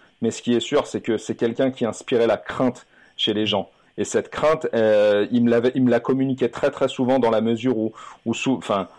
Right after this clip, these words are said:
on, on, on apprécie tous une équipe, mais, euh, on est, on est souvent amené aussi à,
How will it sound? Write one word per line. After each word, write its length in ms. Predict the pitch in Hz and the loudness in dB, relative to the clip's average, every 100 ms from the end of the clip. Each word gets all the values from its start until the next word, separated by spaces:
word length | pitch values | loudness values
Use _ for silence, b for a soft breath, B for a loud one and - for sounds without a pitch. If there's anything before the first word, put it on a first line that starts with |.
| B B 117 | B B -2
on, 120 | 113 | -2
on, 200 | 113 120 | 0 0
on 140 | 131 127 | 4 4
apprécie 440 | 120 139 - 135 | 2 -2 -4 -6
tous 260 | 147 139 123 | -4 -2 0
une 100 | 117 | 0
équipe, 360 | 117 170 170 123 | 0 -4 -4 -4
mais, 500 | 117 117 131 156 160 - | 0 4 6 4 2 0
euh, 400 | 107 107 107 104 | 2 4 4 2
on 120 | 120 117 | 2 2
est, 160 | 113 | 2
on 160 | 110 117 | 2 0
est 60 | 117 | -2
souvent 320 | - 123 127 | -2 0 2
amené 200 | 123 127 | 4 2
aussi 340 | 117 - 131 | 2 0 2
à, 240 | 110 98 | 4 4